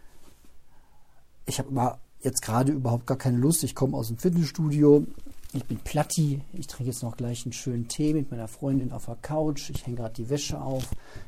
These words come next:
Es ist gleich elf Uhr und, ähm, rein formal wäre wahrscheinlich jetzt ganz gut, die Zeit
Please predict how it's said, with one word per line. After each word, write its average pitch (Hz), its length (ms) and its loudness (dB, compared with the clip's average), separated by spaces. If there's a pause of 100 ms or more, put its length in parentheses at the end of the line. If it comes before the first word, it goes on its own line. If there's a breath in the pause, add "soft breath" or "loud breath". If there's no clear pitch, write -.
Es 127 160 -8
ist 120 140 -8
gleich 120 340 -6
elf 131 280 -2
Uhr 147 340 8 (300)
und, 117 480 -2 (920 loud breath)
ähm, 107 540 -2 (400)
rein 123 300 2
formal 120 580 2
wäre 127 240 2
wahrscheinlich 120 480 -2
jetzt - 200 -6
ganz 113 260 -6
gut, 147 240 2
die 131 100 -2
Zeit 127 380 -4